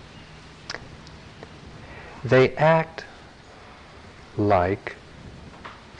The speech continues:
filters on the mind. It's like putting on lenses, you know, the aversion lenses. You put them on,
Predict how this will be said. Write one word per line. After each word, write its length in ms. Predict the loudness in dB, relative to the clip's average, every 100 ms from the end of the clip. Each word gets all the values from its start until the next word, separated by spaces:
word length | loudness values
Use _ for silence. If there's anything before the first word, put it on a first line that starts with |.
| -2
filters 480 | 0 2 2 0 0
on 180 | -6 -4
the 60 |
mind. 460 | -4 -4 -6 -10 -14 -16 -20 -20 -20 -20 -20 -20 -20 -20 -20 -20 -20 -20 -20 -20 -20 -20 -20 -20 -20 -20 -20 -20 -20 -20 -20 -20 -4
It's 200 | -2 4
like 160 | 4 2 -2
putting 260 | 2 2 4
on 340 | 4 4 0 -6 0
lenses, 800 | 4 6 6 4 2 -2 -4 -12 -14 -16 -18 -20 -18 -18 -18 -20 -16 -8
you 60 | -8
know, 120 | -8 -4
the 160 | 2 4
aversion 600 | 6 6 4 2 -2 -2
lenses. 520 | -2 -2 -4 -6 -8 -12 -18 -20 -18 -18 -12 -8
You 60 |
put 220 | -6 -4 -2
them 140 | 0
on, 320 | 2 0 -4